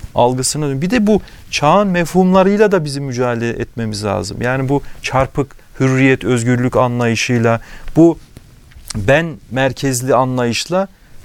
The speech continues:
e, mücadele etmek lazım. Üçüncü olarak da şunu söylemek isterim. Aileler de bundan uzaklaştı. Bir kimlik vermiyoruz biz gençlere. Yani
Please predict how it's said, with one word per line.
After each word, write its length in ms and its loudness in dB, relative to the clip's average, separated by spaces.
e, 40 -6
mücadele 540 2
etmek 420 -6
lazım. 400 0
Üçüncü 320 0
olarak 320 2
da 60 -2
şunu 220 -6
söylemek 420 -4
isterim. 420 -2
Aileler 600 2
de 100 0
bundan 280 -4
uzaklaştı. 760 -4
Bir 80 -8
kimlik 500 0
vermiyoruz 480 0
biz 160 -6
gençlere. 500 -8
Yani 320 -6